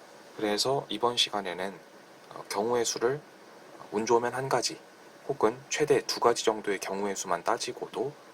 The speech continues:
가장 적은 진화 사건을 갖는 개통수를 찾는 방법에 대해서 알려드리도록 하겠습니다.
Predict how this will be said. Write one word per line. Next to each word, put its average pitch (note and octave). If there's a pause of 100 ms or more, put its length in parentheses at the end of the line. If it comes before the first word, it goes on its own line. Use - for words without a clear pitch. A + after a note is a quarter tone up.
(100)
가장 -
적은 G2
진화 G#2
사건을 G2
갖는 F2+
개통수를 G2
찾는 -
방법에 F#2
대해서 F2+ (380)
알려드리도록 F2+
하겠습니다. F2